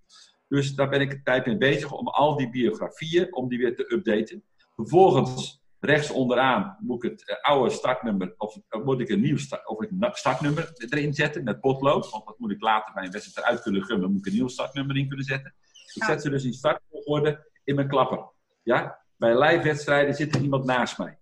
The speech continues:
Speaker 1: Die bedient mijn klapper. Dus als startnummer driehonderdtweeënveertig in beeld komt, dan is degene die naast me zit,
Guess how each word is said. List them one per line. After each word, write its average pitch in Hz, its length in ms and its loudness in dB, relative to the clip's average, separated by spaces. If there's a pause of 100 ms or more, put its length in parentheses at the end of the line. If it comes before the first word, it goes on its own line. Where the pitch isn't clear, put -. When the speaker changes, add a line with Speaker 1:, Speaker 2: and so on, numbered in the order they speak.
Speaker 1:
Die 117 140 -2
bedient 135 380 -2
mijn 127 180 0
klapper. 120 320 0 (680)
Dus 110 180 0
als 123 200 2
startnummer 143 580 2
driehonderdtweeënveertig 135 1160 0
in 131 140 -2
beeld 147 260 4
komt, 147 340 -2
dan 123 240 -2
is 120 240 -6
degene 113 420 2
die 107 80 -4
naast 135 260 0
me 139 60 -8
zit, 127 240 -4